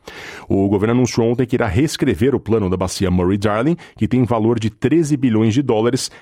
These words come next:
criado para prevenir secas, estendendo o prazo para recuperar quatrocentos e cinquenta gigalitros de água até dezembro de dois mil e vinte e sete.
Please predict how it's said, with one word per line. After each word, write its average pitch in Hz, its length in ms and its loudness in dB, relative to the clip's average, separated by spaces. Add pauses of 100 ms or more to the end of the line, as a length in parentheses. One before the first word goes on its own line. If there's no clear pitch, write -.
criado 110 320 0
para 107 160 -2
prevenir 107 440 0
secas, - 560 -2
estendendo 117 560 0
o - 20 0
prazo 110 400 -2
para 110 160 -2
recuperar 104 460 -2
quatrocentos 127 680 0
e - 40 -6
cinquenta 110 420 0
gigalitros 131 720 0
de 92 120 0
água 95 320 0 (380)
até 110 220 -2
dezembro 135 400 2
de 123 80 -2
dois 123 240 2
mil 175 100 4
e - 20 2
vinte 165 180 0
e - 20 -10
sete. - 420 -6